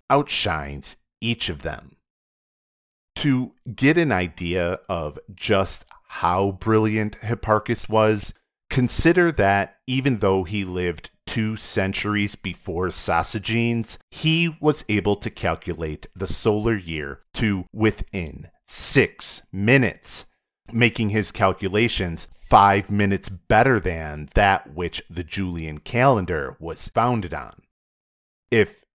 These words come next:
his version of the solar calendar was used, it's possible that the subtle drift in the calendar might not have been addressed until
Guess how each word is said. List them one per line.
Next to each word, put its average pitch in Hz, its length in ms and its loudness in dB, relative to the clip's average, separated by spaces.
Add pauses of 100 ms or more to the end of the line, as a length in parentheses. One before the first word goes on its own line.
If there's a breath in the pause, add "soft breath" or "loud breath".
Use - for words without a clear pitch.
his 120 560 2
version 117 680 0
of 95 160 -2
the 92 80 -8
solar 113 420 4
calendar 104 580 0
was 90 280 -4
used, 110 500 -2 (260)
it's 160 320 0
possible 87 840 0
that 87 320 -2
the 90 80 -10
subtle 104 580 0
drift 104 500 -2
in 90 220 -8
the 76 80 -10
calendar 92 680 -2 (140)
might 110 400 2
not 95 460 -2
have 92 200 -8
been 92 160 0
addressed 92 760 0
until 87 500 -4